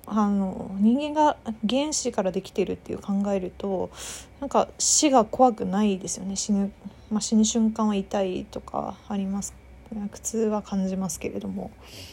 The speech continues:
なんか、<clears throat> 原子が解体されて、また別の姿に、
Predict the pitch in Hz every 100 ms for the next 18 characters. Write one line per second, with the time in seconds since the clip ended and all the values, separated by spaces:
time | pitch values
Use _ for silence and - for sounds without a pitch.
0 | - - - - - - - 247 262 233
1 | - - - - - 302 247 202 - -
2 | - 277 320 302 269 240 - 262 220 247
3 | 240 254 247 214 233 220 - - - -
4 | - - - - - - - - - -
5 | - - - - - 262 277 262 208 247
6 | 226 240 233 226 262 220 196 185 -